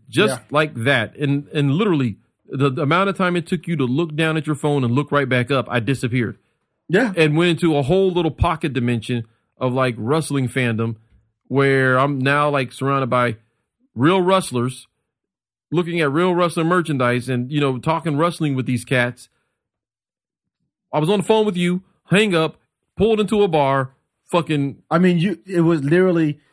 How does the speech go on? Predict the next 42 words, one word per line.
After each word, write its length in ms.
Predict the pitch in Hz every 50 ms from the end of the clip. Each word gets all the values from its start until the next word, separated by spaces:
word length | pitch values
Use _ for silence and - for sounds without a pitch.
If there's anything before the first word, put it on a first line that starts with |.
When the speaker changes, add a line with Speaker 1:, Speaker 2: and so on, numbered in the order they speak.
| _ _ _
Speaker 2:
there 160 | 151 135 147
was 200 | 147 147 135 123 131
a, 60 | 123 - _ _ _ _
there 160 | 123 131 143 147
was 160 | 147 127 127
an 60 | - - -
actual 380 | - 143 165 160 - 170 151 147
pillar 480 | 120 110 - 156 151 131 110 - - _ _ _ _ _ _ _ _ - -
Speaker 1:
Mm-hmm. 200 | 127 120 120 120 117 -
Speaker 2:
<laughs> 80 | - 220
in 80 | 226
the 80 | 202 202 190 -
Speaker 1:
A 40 |
Speaker 2:
way. 180 | 190 151 143 143
Speaker 1:
weight, 260 | 139 156 160 165 151
a 80 | 151 139
weight 260 | 131 143 156 160 139
bearing. 300 | 135 131 123 120 120 131
Speaker 2:
Oh, 60 | 190 175
oh, 100 | 190 185
and 100 | 180 190
actually 420 | 202 202 208 208 - 202 190 185
one 460 | 185 185 - 165 170 165 185 214 214 190
that 160 | 180 165 -
supports 500 | - 160 156 - 175 180 175 156 - -
some 100 | 143 135
shit. 240 | 120 - 135 127 123
Speaker 1:
Yeah. 220 | 123 120 110 101 101 _ _ -
Speaker 2:
That 80 | 131
was 140 | 135 131 -
supporting 440 | 165 147 - 165 175 180 170 165 156
that 180 | 147 139 -
third 200 | - 147 143 139
floor. 240 | - 160 156 139 110 -
Speaker 1:
I 40 | 156
support 260 | 156 - 175 - 165
Speaker 2:
And 80 | 180 175
Speaker 1:
some 40 | 180
Speaker 2:
you 80 | 185 180 165
Speaker 1:
shit. 60 | 156 165
Speaker 2:
walk, 380 | 185 185 190 196 190 - - 156
like, 400 | 156 147 147 143 143 - _